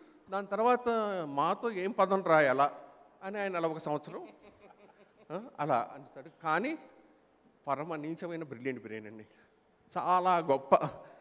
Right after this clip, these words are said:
ఎక్స్ట్రాడినరీ టాలెంట్ అండి. మీరు ఫాస్ట్గా రాస్తే కనుక you will become one of the greatest talents in Telugu అండి. సాహిత్యాన్ని కాపాడదాం మనందరం కలిసి తెలుగుని. మీరు కూడా కాపాడండి. ఎవరి పేరైనా చెప్పకపోతే పర్సనల్గా ఫోన్ చేయండి, మీకు క్షమాపణ చెప్పుకుంటా.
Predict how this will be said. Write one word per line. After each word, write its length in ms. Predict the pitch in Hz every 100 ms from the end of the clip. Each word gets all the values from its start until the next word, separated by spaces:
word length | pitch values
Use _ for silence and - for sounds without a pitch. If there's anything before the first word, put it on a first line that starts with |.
| - _ -
ఎక్స్ట్రాడినరీ 580 | 139 - 202 190 190 165
టాలెంట్ 420 | 143 139 139 143
అండి. 160 | 135
మీరు 200 | 190 165
ఫాస్ట్గా 460 | 147 135 135 - 147
రాస్తే 320 | 135 131 135
కనుక 240 | 123 120 214 - _ _ _ -
you 100 | 160
will 140 | 139 131
become 120 | 147 - -
one 140 | 139
of 60 | 131
the 80 | 127
greatest 300 | 139 170 160 -
talents 360 | 131 135 131 143
in 60 |
Telugu 340 | 127 120 127 117
అండి. 220 | 135 254 - - _ _ -
సాహిత్యాన్ని 640 | 131 147 156 165 147 131
కాపాడదాం 640 | 127 123 120 143 135 131 120
మనందరం 320 | 110 113 123
కలిసి 220 | 123 -
తెలుగుని. 360 | 120 120 139 175 - - _ -
మీరు 180 | 143 160
కూడా 140 | 160
కాపాడండి. 680 | 151 139 135 135 131 131 120 - - - - - - - - 143
ఎవరి 300 | 139 190 226
పేరైనా 480 | 226 214 208 202 196 190
చెప్పకపోతే 720 | 139 208 190 175 165 151 151 - - - - _ _ 156
పర్సనల్గా 340 | 143 202 175
ఫోన్ 240 | 165 156
చేయండి, 220 | 143 147 214
మీకు 180 | 156
క్షమాపణ 380 | - 139 131 131
చెప్పుకుంటా. 520 | 123 131 - 147 139